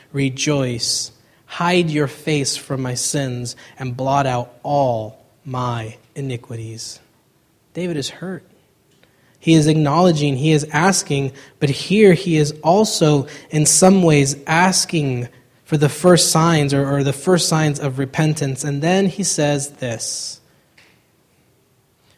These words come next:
"Create in me a clean heart, O God, and put a new and right spirit within me."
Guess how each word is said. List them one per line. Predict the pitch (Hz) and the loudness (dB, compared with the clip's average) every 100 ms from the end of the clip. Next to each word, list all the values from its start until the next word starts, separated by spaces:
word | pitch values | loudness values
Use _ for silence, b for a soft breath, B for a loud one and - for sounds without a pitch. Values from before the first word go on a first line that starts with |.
| b - | b -8
"Create | - 143 147 170 | -2 0 2 2
in | 190 170 | 0 -2
me | 135 131 131 | -2 -4 -6
a | 131 | -12
clean | - - 131 127 127 123 - B - | -14 -12 -8 -6 -6 -10 -12 B -12
heart, | 131 117 113 | -6 -6 -6
O | 113 113 | -10 -10
God, | 113 110 107 - b b b - | -10 -10 -12 -20 b b b -12
and | 131 123 | -10 -6
put | - 139 | -2 -2
a | 131 | -2
new | 135 151 156 156 156 | -2 -2 0 -2 -6
and | 143 135 | -8 -4
right | 127 123 127 | -4 -4 -6
spirit | - - 131 117 107 110 _ _ _ _ - | -10 -8 -8 -6 -8 -14 _ _ _ _ -14
within | 120 131 120 113 | -12 -8 -8 -8
me." | 110 110 | -12 -16